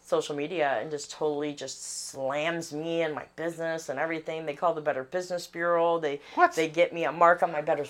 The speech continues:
Speaker 1: Business, uh, on the Better Bus-, Business
Speaker 2: Did they
Speaker 1: Bureau.
Speaker 2: successfully do that?
Speaker 1: Oh, yeah. And then, and then, oh, wait, it gets better. It gets better. By better, I mean worse.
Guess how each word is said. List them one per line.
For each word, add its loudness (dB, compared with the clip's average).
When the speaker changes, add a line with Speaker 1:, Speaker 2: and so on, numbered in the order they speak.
Speaker 1:
Business, -2
uh, 4
on 4
the -2
Better 2
Bus-, -4
Business 2
Speaker 2:
Did -2
they 10
Speaker 1:
Bureau. 10
Speaker 2:
successfully 0
do -2
that? 2
Speaker 1:
Oh, 12
yeah. 8
And 6
then, 8
and 6
then, 6
oh, 10
wait, 6
it -6
gets 0
better. 2
It -18
gets -8
better. 0
By 2
better, 2
I 0
mean -6
worse. -6